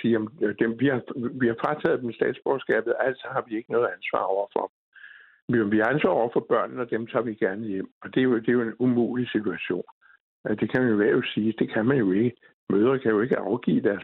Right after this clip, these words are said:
børn på den måde. Hvordan skulle de gøre det? Og jeg tror også, det er noget om, at de kurdiske myndigheder ville slet ikke tillade det.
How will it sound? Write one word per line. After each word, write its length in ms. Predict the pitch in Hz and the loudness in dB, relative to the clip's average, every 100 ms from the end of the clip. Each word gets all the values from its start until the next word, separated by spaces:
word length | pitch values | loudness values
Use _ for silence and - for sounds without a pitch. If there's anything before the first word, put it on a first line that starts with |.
| - | -2
børn 240 | 110 120 | -2 -2
på 100 | 110 | -4
den 300 | 113 107 101 | 0 0 -2
måde. 280 | 101 101 147 | -4 -2 -2
Hvordan 540 | 143 110 104 104 113 | 0 0 0 0 0
skulle 260 | 120 - 139 | -2 0 2
de 40 | |
gøre 200 | 117 107 | 2 2
det? 220 | 131 120 - _ _ _ _ _ | 2 0 -4 _ _ _ _ _
Og 180 | - 113 | 0 2
jeg 120 | 107 | 2
tror 200 | - 110 | 2 0
også, 180 | 104 98 | 0 -2
det 60 | 127 | -2
er 40 | |
noget 180 | 120 110 | 2 2
om, 120 | 110 | 0
at 80 | 101 | -2
de 80 | 107 | -4
kurdiske 480 | - 120 127 120 107 | 0 0 0 0 0
myndigheder 400 | 101 113 123 104 | 0 2 2 2
ville 200 | 98 92 | -2 -2
slet 120 | 107 | -2
ikke 140 | 117 - | -2 -2
tillade 400 | 104 123 104 | 0 2 0
det. 80 | 92 | -4